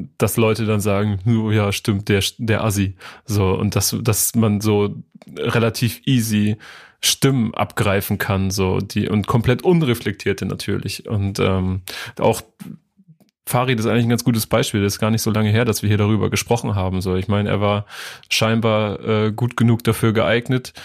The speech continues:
ähm, irgendwie ein, ein Werbevideo für die Stadt Düsseldorf, äh, aufzuzeichnen, indem er dafür wirbt, dass, dass man mehr Masken tragen soll, dass man sich,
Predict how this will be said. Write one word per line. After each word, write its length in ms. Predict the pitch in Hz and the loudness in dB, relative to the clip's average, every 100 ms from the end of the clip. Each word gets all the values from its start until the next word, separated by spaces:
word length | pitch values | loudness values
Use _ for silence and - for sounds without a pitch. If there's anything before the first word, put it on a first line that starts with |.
| - - - | -20 -18 -2
ähm, 520 | 113 110 110 104 107 | 0 2 2 0 -2
irgendwie 380 | - 110 107 107 | -2 0 0 0
ein, 400 | 104 104 104 104 - - _ | 2 2 0 -2 -6 -20 _
ein 260 | 110 107 104 | 0 2 2
Werbevideo 1400 | 110 120 123 127 127 - _ - - - 113 127 120 120 | 2 2 2 0 0 -6 _ -20 -16 -4 0 2 4 2
für 160 | - | 2
die 80 | 107 | 0
Stadt 260 | - 110 120 | 2 0 0
Düsseldorf, 600 | 117 113 104 104 101 - - | 2 4 4 2 0 -8 -14
äh, 120 | - - - | -14 -14 -4
aufzuzeichnen, 880 | - 104 - 101 - 101 98 104 101 | -2 -2 -2 -2 0 0 0 0 0
indem 220 | 107 104 | 0 2
er 80 | 104 | 2
dafür 320 | 101 110 101 | 0 0 2
wirbt, 280 | 110 107 - | 0 0 -2
dass, 220 | 98 - | -2 -4
dass 220 | 110 101 | -4 -2
man 140 | 104 101 | 0 0
mehr 120 | 101 | 2
Masken 360 | 104 - 104 | 0 0 -2
tragen 300 | - 104 101 | 0 -2 0
soll, 220 | 95 101 98 | 0 0 0
dass 180 | 95 | 0
man 100 | 101 | -2
sich, 240 | 98 101 | -2 -4